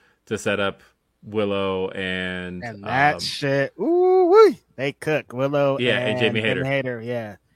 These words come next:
Speaker 1: Yeah,
Speaker 2: Great.
Speaker 1: very good.
Speaker 2: Another great match. Yeah, two great women's matches coming off of what was built in that segment. So, I mean, it's just like they,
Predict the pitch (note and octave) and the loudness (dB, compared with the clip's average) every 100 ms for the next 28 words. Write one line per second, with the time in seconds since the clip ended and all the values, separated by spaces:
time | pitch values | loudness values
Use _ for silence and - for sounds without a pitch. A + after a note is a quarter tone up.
0 | _ C3 C3 B2 G#2 E3+ G3 A2+ E2+ - | _ 0 2 0 2 4 4 0 -6 -8
1 | _ A#2+ D3 C#3 B2 B2 A#2 A#2+ G#2+ - | _ -2 0 0 -2 -4 -4 -6 -6 -8
2 | B2 A2 - E3+ F3+ D#3+ D#3 C3+ C#3+ C#3 | -6 -6 -2 -2 -2 0 -2 0 -6 -6
3 | A#2+ B2 A#2+ A#2+ A2+ - C3+ B2+ A#2+ A#2 | -8 -8 -8 -10 -12 -8 -6 -4 -4 -4
4 | - A2+ G#2+ G#2+ _ _ _ A#2 A#2 A2+ | -6 -6 -8 -10 _ _ _ -2 0 0
5 | A2 - A2+ A#2+ A2 G2+ - G#2+ G#2+ G2+ | -6 -4 -6 -6 -8 -8 -8 -8 -10 -12
6 | - A#2 G#2 - _ _ B2+ C#3 C#3+ C#3+ | -8 -6 -6 -10 _ _ -4 0 0 2
7 | D3+ - F3 F3+ D#3+ C#3 D3 E3+ | -2 -2 -2 0 0 0 -2 -2